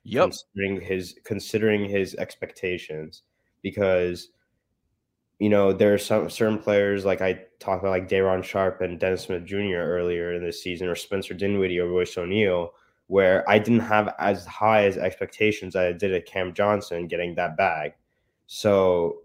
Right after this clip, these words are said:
Speaker 2: you, you, we can't, going on from, like, you had to re-sign him. Like, you, you, you couldn't, I'm not saying that we shouldn't re-sign him. I'm saying that you had to, because you couldn't just get him from that trade in the K D trade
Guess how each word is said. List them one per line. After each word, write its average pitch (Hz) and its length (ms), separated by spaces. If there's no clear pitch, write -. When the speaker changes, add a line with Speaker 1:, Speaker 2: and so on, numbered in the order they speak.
Speaker 2:
you, 113 260
you, 107 460
we 113 200
can't, 123 600
going 127 300
on 117 320
from, 107 360
like, 110 200
you 139 140
had 131 320
to 120 100
re-sign 92 440
him. - 100
Like, 98 260
you, 110 280
you, 107 240
you 113 180
couldn't, 131 420
I'm 113 140
not 123 200
saying 117 240
that 107 180
we 98 80
shouldn't 95 400
re-sign 87 460
him. 78 100
I'm 87 140
saying 98 320
that 92 280
you 92 100
had 120 320
to, 98 120
because 92 680
you 101 120
couldn't 110 320
just 101 320
get 113 160
him 107 100
from 104 140
that 98 140
trade 98 260
in 92 120
the 90 60
K 95 240
D 104 200
trade 87 460